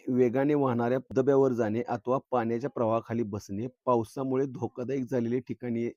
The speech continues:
धबधबे, दऱ्यांचे कठडे, धोकादायक वळणे इत्यादी ठिकाणी सेल्फी काढणे,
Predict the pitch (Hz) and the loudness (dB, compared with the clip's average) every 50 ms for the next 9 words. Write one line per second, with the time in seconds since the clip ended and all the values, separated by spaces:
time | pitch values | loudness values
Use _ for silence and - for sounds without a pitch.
0 | _ _ _ _ _ _ _ _ - 113 107 120 101 107 104 123 117 101 113 113 | _ _ _ _ _ _ _ _ -8 -4 -2 -2 -2 0 0 0 2 2 2 0
1 | 110 - - _ _ _ _ _ _ _ _ _ _ 123 117 120 113 120 117 110 | 0 -2 -6 _ _ _ _ _ _ _ _ _ _ 0 2 2 4 2 0 0
2 | - 131 - - 123 101 - 117 110 113 110 101 98 120 104 117 113 107 - 113 | -4 -6 0 0 0 0 0 -2 0 0 0 -2 -4 -6 -6 -4 -4 -2 -2 -2
3 | 113 120 120 110 120 117 117 110 107 107 107 - - 135 127 - _ _ 147 151 | 0 0 0 0 0 0 0 0 0 0 -2 -2 -4 -6 -6 -6 _ _ 0 2
4 | 151 160 131 135 113 - 117 113 123 139 139 - - - 139 113 101 - - 110 | 2 0 -2 -2 -6 -4 -2 0 0 -2 -2 -4 0 2 2 2 2 0 -4 -2
5 | - 104 98 92 90 | 0 0 -2 -2 -4